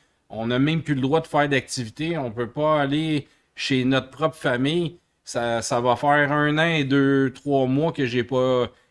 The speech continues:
été chez mon père, m'asseoir avec, puis jaser comme je suis avec toi, parce que il a, il a, tu sais, il, il est né en quar-, en quarante et un, fait que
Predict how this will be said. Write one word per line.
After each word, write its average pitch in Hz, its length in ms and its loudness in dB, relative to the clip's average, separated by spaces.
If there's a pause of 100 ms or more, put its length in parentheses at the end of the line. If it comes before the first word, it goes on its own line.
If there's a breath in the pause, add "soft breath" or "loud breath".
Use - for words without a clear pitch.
été 135 380 0
chez 147 160 -2
mon 135 260 0
père, 151 280 0
m'asseoir 143 580 -2
avec, 135 400 -2
puis 117 320 -8 (320)
jaser 127 540 2
comme 127 200 -2
je 117 60 -8
suis 151 100 -2
avec 143 300 -2
toi, 175 220 -2
parce - 200 -4
que 127 280 -2 (560 soft breath)
il 117 120 0
a, 113 220 0
il 113 220 -4
a, 107 80 -6
tu 104 200 -12
sais, 143 180 -2
il, 127 220 -4
il 113 460 -4
est - 20 -2
né 131 100 0
en 143 140 0
quar-, 127 340 0
en 113 300 -2
quarante 135 460 0
et 131 100 0
un, 147 180 0
fait 113 180 -4
que - 40 -20